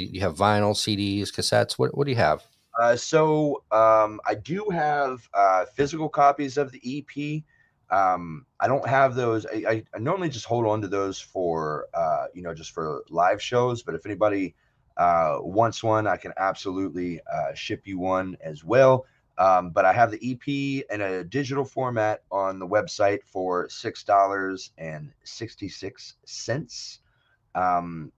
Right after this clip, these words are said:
Speaker 2: and then beyond that, man, there's, uh, you know, t-shirts, tanks, hoodies, um, you know, there's some coffee mugs, a couple other accessories, all kinds of stuff. I think there's up over a hundred, um, a hundred options,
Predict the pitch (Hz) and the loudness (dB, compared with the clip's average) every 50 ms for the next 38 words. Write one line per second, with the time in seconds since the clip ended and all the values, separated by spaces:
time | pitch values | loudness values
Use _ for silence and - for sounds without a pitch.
0 | _ - - 87 87 90 87 87 82 92 104 113 117 110 101 104 113 113 104 95 | _ -12 -10 -8 -6 -6 -6 -4 -2 2 4 4 4 4 4 4 4 4 4 2
1 | - - 87 90 87 87 85 85 95 98 90 85 76 87 87 82 80 78 76 73 | -2 -6 -6 -4 -4 -4 -2 -2 -2 -2 -2 -2 -4 -2 -2 0 0 0 -2 -4
2 | - _ _ _ _ _ - 90 87 82 - - - - 139 139 127 - - 143 | -6 _ _ _ _ _ -10 -8 -8 -8 -8 -8 -4 0 0 2 2 2 4 4
3 | 139 135 123 120 - - - 117 120 120 123 120 113 - - - - - - 113 | 4 4 4 0 -4 -4 0 2 4 4 4 2 -2 -6 -10 -10 -10 -4 0 0
4 | 127 127 127 120 110 107 101 95 87 - - - - - _ _ _ _ _ _ | 2 2 2 0 0 -2 -2 -6 -8 -10 -12 -14 -16 -18 _ _ _ _ _ _
5 | _ _ - - 92 92 95 95 95 95 92 92 92 92 90 90 87 85 80 _ | _ _ -2 2 4 4 6 6 6 4 2 2 -2 -4 -10 -10 -12 -14 -16 _
6 | _ _ _ _ _ _ _ _ - 92 98 101 101 98 92 87 - - - - | _ _ _ _ _ _ _ _ -8 -6 -2 0 0 0 0 -2 -4 -8 -10 -2
7 | - 123 120 120 120 - - 120 117 117 117 120 117 120 120 117 117 117 110 - | 4 8 8 8 8 6 2 -2 2 6 6 8 10 8 8 6 4 0 -4 -8
8 | - - - - 117 117 113 110 110 107 110 104 107 98 - - - 110 104 104 | -12 -8 -4 -4 0 2 4 4 4 4 4 2 0 -2 -2 0 0 2 2 2
9 | - - 113 110 110 107 104 - - - 101 101 95 - 98 92 87 76 73 - | -2 -2 -2 -2 -2 -2 -4 -4 0 2 2 2 2 0 0 0 -2 -4 -6 -4
10 | - 85 87 98 - - 214 226 175 143 107 98 90 - _ _ _ _ _ _ | -4 -4 -4 -4 -2 -2 -2 0 0 0 0 0 -2 -6 _ _ _ _ _ _
11 | _ _ 139 - - - 175 160 143 120 123 120 110 95 90 85 98 147 156 143 | _ _ 6 6 6 6 4 4 6 6 6 6 6 6 6 4 4 2 4 4
12 | 139 131 117 107 92 87 82 - _ _ - 92 98 95 92 90 90 87 82 80 | 2 2 0 0 -4 -10 -14 -16 _ _ -2 0 0 2 2 2 2 0 -2 -4
13 | 78 73 69 62 - _ _ _ - 78 82 110 131 127 120 95 82 - _ _ | -8 -10 -12 -14 -18 _ _ _ -10 -8 -6 -6 -4 -4 -6 -6 -8 -12 _ _
14 | _ _ _ _ 92 98 101 98 92 - - - 80 78 73 71 71 71 - - | _ _ _ _ 2 4 4 4 2 0 -6 -12 -12 -12 -12 -14 -16 -16 -16 -18
15 | - - | -18 -20